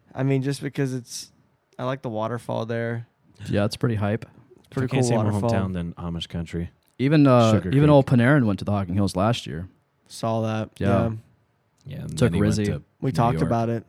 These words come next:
Speaker 2: We did.
Speaker 3: Then he went to New York.
Speaker 1: Okay,
Speaker 2: He couldn't
Speaker 1: whatever.
Speaker 2: find any
Speaker 1: Read the
Speaker 2: garages
Speaker 1: next
Speaker 2: out there.
Speaker 1: question.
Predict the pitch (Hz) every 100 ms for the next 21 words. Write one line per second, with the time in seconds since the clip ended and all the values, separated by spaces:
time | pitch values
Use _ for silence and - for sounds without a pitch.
0 | - 107 101 104 104 - _ _ _ _
1 | _ _ _ - 73 71 - 64 60 65
2 | _ _ _ - - - 160 160 120 -
3 | - 143 127 117 110 110 101 101 98 156
4 | 95 95 107 90 85 104